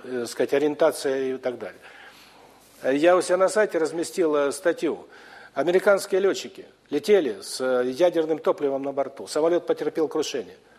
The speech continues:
Вошёл в пещеру. Их было трое. Два погибли, по-, умерли от голода. А один, так сказать, питался там, так сказать, все они питались различными ракушками и так далее.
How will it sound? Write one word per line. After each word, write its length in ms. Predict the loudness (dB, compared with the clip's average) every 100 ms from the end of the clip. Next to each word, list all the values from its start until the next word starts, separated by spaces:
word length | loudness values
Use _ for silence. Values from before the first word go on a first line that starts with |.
| _ _ -20 _ _ _ _ _ _ -8
Вошёл 400 | 0 2 2 0
в 100 | -2
пещеру. 480 | -8 -8 -8 -8 -10 -20 _ _ 0
Их 140 | 2
было 200 | 4 4
трое. 380 | 4 2 2 0 -10 -20 -20 _ -20 -20 _ _ _ _ _ _ _ _ _ _ _ -12
Два 280 | 0 4 4
погибли, 400 | 2 -2 -6 -4
по-, 120 | -4
умерли 540 | -4 -2 0 0 0
от 140 | -2 -2
голода. 440 | -2 -2 -2 0
А 20 |
один, 400 | 2 0 -4 -2
так 160 | -2 -4
сказать, 220 | -4 -6
питался 440 | -2 2 2 2 -4
там, 260 | -4 -6
так 100 | -10
сказать, 280 | -8 -8 -8
все 160 | -4 -2
они 140 | -2
питались 500 | -2 0 0 -2 -8 -10
различными 640 | -8 -6 -6 -8 -6 -2
ракушками 540 | -2 0 -4 -2 -4 -2
и 20 |
так 200 | -4 -2
далее. 240 | -4 -4